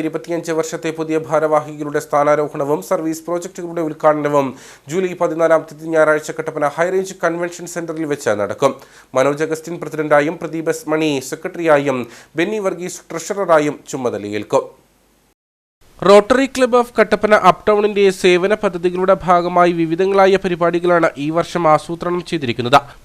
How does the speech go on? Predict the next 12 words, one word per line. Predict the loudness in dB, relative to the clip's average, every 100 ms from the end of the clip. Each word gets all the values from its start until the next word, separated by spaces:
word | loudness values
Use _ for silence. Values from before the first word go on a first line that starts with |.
| -6
പുതുതലമുറയെ | -2 4 4 4 2 4 4 2 _ 0 8
വാർത്തെടുക്കുന്ന | 8 6 -4 -2 0 0
വിദ്യാഭ്യാസ | 2 2 2 0 -2 -4
പദ്ധതികൾ, | -4 -2 2 4 4 0 -4 2
ബ്ലഡ് | 4 4
ഡൊണേഷൻ | 2 2 -2 -4 2
ക്യാമ്പുകൾ, | 2 2 2 2 2 4
പ്രാഥമിക | 6 6 2 -2 -2
വിദ്യാഭ്യാസ | 0 0 0 0 -6 -8 -6
സഹായ | 2 2 2
പദ്ധതികൾ, | -2 -2 2 6 6 6 -6 -20 2 8 8
ആലംബഹീനർക്ക് | 8 0 -4 -2 -2 2 2